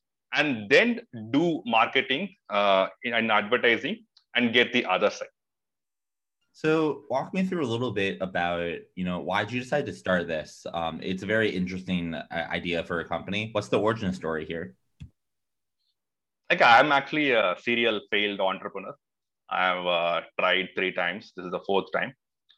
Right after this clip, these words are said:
Speaker 1: I have this passion for entrepreneurship. Like, growing up in a middle class family in India, I always dreamed of, you know,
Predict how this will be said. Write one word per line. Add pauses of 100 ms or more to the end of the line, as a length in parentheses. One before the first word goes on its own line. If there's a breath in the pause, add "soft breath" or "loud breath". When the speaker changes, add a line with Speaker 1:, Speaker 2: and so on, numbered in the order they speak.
(220)
Speaker 1:
I
have
this
passion
for
entrepreneurship. (460)
Like, (380 loud breath)
growing
up
in
a
middle
class
family
in
India, (320)
I
always
dreamed
of, (420)
you
know,